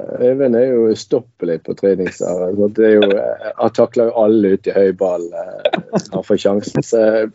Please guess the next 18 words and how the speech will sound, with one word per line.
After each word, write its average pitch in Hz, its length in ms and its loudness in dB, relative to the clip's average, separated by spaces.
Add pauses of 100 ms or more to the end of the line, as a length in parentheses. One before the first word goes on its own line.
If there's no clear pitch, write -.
jeg 110 120 0
begynner 120 260 2
å 95 60 2
lure 92 340 0
på 110 160 2
om 104 80 0
dette 107 220 -2
er 110 80 -2
en - 20 -12
sånn 104 160 0
avtalt 101 480 0
spill 87 320 -2 (100)
fra, - 140 -10 (140)
shit, 117 180 2 (320)
dirty 131 340 0
tricks - 460 -4
fra 90 220 -10
McCodys, 98 680 -2